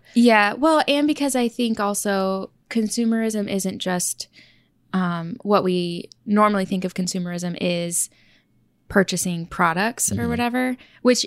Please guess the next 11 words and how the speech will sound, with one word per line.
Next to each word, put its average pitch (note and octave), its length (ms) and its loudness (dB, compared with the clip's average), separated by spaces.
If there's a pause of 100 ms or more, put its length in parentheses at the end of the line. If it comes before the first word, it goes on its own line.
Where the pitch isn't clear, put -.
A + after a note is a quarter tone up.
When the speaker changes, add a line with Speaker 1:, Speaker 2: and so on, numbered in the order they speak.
Speaker 1:
is F#3+ 540 6
obviously F3 400 2
consumerism, F3 720 -4
but F#3 320 0
consumerism A#3+ 720 4
is G3+ 200 4
more F3+ 260 0
than E3+ 100 -6
that. E3 300 -4 (120)
And F#3+ 140 0
so E3+ 460 -2